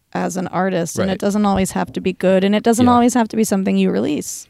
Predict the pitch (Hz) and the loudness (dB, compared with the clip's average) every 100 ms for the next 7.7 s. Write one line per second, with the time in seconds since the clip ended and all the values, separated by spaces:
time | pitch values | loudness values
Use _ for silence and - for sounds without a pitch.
0 | - - - 95 92 - 226 202 190 165 | -6 -6 -4 -6 -6 -2 0 0 2 4
1 | 107 123 127 131 127 123 147 139 120 - | 4 2 2 2 2 0 -2 -2 -2 -2
2 | 101 107 95 90 90 - - - - 240 | -4 -2 -6 -6 -10 -12 -20 -20 -4 2
3 | 254 320 339 98 - - 123 123 120 117 | 4 2 -2 -8 -8 -4 0 2 0 -2
4 | 110 104 - 104 101 78 98 92 98 85 | -4 -8 -10 -10 -10 -14 -14 -18 -18 -18
5 | 92 87 - 101 104 - - 50 - - | -18 -18 -18 -16 -14 -14 -14 -16 -18 -20
6 | - - - - 90 90 82 92 - 92 | -20 -20 -20 -20 -20 -20 -18 -20 -20 -20
7 | 92 185 143 - 104 98 101 | -14 -10 -10 -10 -10 -8 -10